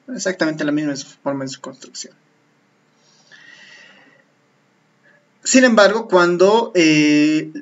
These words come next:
suponemos que existe una igualdad de varianzas, es decir, suponemos que la variabilidad dentro de las poblaciones es igual,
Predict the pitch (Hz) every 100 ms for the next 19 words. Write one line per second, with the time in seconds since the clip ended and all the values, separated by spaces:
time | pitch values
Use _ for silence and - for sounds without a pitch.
0 | - - 208 190 190 214 214 - 180 170
1 | 180 - 208 - 165 139 - - 170 170
2 | 151 147 156 165 147 143 135 131 175 160
3 | 139 147 147 147 147 165 180 - 165 151
4 | 131 147 151 151 156 160 180 170 170 165
5 | 151 135 135 - 139 143 - 151 139 139
6 | 156 151 - - - 151 147 139 135 226